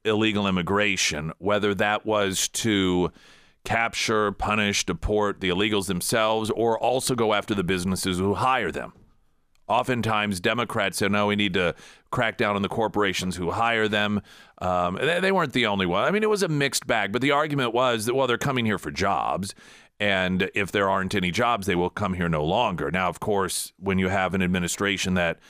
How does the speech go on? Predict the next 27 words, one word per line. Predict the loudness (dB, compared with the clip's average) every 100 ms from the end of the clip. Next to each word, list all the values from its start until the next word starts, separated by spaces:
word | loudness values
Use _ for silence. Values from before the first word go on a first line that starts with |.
| -14
said, | -2 0
"Oh, | 2
you | 0
don't | 0
have | 0
to |
have | -2
a | -2
job. | -2 0 0 0
I | 0
mean, | 0
we'll | 0
pay | 0 -2
for | -2 -2
your |
education. | -2 -4 -2 -2 -2 -2
We'll |
pay, | -2 -4 -4 -10 -14 -20 -6
taxpayers | -4 -2 -4 -2 -2 0
will | -2
pay | 0 -2
for | 0 -2 0
anything | 0 0 0
and | 0
everything | 0 0 0
you | 0 0
want," | 2 0 0 -4